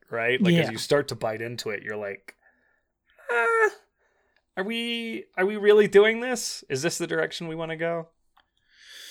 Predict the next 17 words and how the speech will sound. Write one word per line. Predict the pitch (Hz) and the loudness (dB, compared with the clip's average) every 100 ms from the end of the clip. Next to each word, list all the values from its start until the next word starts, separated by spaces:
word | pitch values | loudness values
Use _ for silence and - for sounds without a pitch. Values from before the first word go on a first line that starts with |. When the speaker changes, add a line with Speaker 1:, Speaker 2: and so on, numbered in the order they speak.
| - - - - - - _ _ - - - | -20 -20 -20 -20 -20 -20 _ _ -20 -20 -4
Speaker 2:
Yeah, | 233 156 160 151 120 - - | -2 0 0 2 -2 -6 -8
I | 214 | 2
don't | 190 156 | 2 2
know. | 135 139 120 _ - _ _ _ 247 | -4 -10 -12 _ -20 _ _ _ -4
<laughs> | - - 269 - 220 | -2 0 -2 2 2
I | |
don't, | 214 220 247 - | 6 4 2 2
I | 214 | 4
don't | 214 | 6
know | 208 | 8
what | 185 165 175 214 | 6 4 2 2
they're | 190 151 | 0 0
thinking | 131 - - - 151 165 226 269 294 | 0 -14 -20 -12 -10 -8 -2 0 0
with | 254 | -2
this. | 311 339 - - - - - - - _ _ - | -4 -4 -6 -8 -12 -20 -20 -20 -20 _ _ -8
Um, | 143 147 151 147 185 _ _ _ _ - _ _ _ _ _ _ _ _ _ _ _ _ | -2 0 0 -4 -8 _ _ _ _ -20 _ _ _ _ _ _ _ _ _ _ _ _
hmm. | 170 151 131 127 | -6 -4 -6 -8